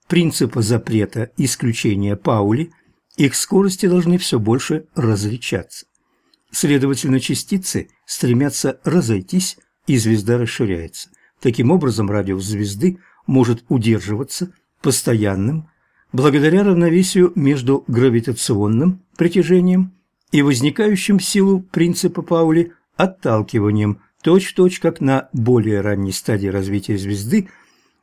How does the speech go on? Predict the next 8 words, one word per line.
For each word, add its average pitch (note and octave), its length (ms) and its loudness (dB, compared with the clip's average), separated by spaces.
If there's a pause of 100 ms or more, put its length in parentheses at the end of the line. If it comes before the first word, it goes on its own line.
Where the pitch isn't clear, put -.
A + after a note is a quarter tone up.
гравитационные A#2+ 920 2
силы G3+ 380 0
уравновешивались C3+ 920 0
её A#2+ 240 0 (320)
тепловым C#3+ 760 -2 (160)
расширением. F2+ 840 -4 (1400)
Однако D3 720 2
Чандрасекар A#2 920 0